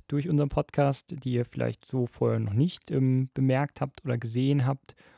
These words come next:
Und, äh, ja, wir würden uns freuen, wenn ihr die vielleicht einfach dann, äh, uns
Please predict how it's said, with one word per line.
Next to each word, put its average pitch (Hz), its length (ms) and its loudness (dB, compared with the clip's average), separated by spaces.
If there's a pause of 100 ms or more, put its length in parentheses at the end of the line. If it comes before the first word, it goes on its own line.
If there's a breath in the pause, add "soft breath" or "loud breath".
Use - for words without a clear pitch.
(220 soft breath)
Und, 127 360 2
äh, 123 180 0
ja, 180 200 0
wir 160 140 2
würden 165 200 4
uns 139 140 0
freuen, 156 340 4
wenn 139 140 4
ihr 131 80 2
die 135 240 -2
vielleicht 123 500 -2
einfach 123 320 -4
dann, 117 640 -4
äh, 127 60 -8
uns - 260 -8